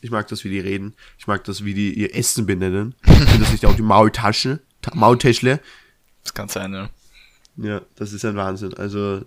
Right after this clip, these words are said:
Speaker 1: das kann man sich schon einreden lassen, dass man da mal ein-, eine Mahlzeit genießt.
Speaker 2: Aber
Speaker 1: Aber das war so
Speaker 2: vielleicht
Speaker 1: jetzt
Speaker 2: ganz kurz noch zu meinem Leiberl.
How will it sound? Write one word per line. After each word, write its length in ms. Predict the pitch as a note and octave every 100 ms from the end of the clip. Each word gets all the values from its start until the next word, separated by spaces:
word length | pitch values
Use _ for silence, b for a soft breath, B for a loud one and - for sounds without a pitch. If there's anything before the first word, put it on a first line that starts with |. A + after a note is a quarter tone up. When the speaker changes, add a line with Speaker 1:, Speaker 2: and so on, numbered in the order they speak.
| -
Speaker 1:
das 560 | G2+ C3 - - - _ b b b b b b _ _ -
kann 160 | A2+
man 80 | A#2+
sich 160 | A#2 -
schon 140 | C3+
einreden 420 | G#2 G#2 G2+ G2
lassen, 240 | F#2+ F#2+ G2
dass 100 | F#2
man 120 | F2+
da 120 | G2
mal 140 | G2 F#2+
ein-, 220 | F#2+ F#2+ -
eine 160 | G2+
Mahlzeit 520 | F#2 F#2 F2+ - F#2 -
genießt. 360 | G2+ F#2 - _ B B
Speaker 2:
Aber 120 | A#2+
Speaker 1:
Aber 120 | A2+
das 140 | C#3 C3+
war 80 | C3+
so 60 |
Speaker 2:
vielleicht 120 | C3 B2 -
Speaker 1:
jetzt 140 | - - _ -
Speaker 2:
ganz 240 | B2 B2+
kurz 280 | - A#2 -
noch 140 | A2
zu 140 | - A2
meinem 220 | A2+ A2+
Leiberl. 320 | G#2 G#2 A2+